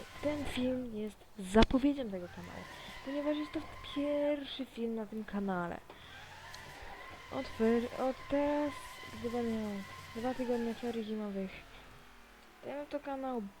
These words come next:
będzie przeprowadzany, przez ten oto kanał będzie przeprowadzany daily, które ma rozwinąć ten kanał, zapoczątkować go. Ja chciałbym, żeby ten kanał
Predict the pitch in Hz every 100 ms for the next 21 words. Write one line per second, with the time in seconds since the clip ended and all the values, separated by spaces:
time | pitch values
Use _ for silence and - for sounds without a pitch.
0 | - - - 104 - - - 185 185 190
1 | 190 - - 226 - 254 254 233 240 240
2 | 233 220 202 - - 208 196 202 208 214
3 | 208 254 240 185 151 - - - - -
4 | - - - - - - 254 277 262 208
5 | 208 226 220 254 277 262 214 202 185 185
6 | 196 208 208 220 240 - 247 233 - 254
7 | 262 220 190 - - 170 - - - -
8 | - - - - - 208 262 302 - -
9 | 302 302 208 202 233 269 - - - -
10 | - - - - - - - - - -
11 | - 1017 1017 - - - - 1047 - -
12 | - - - - - - - - 214 214
13 | 269 240 240 262 226 220 226 196 185 220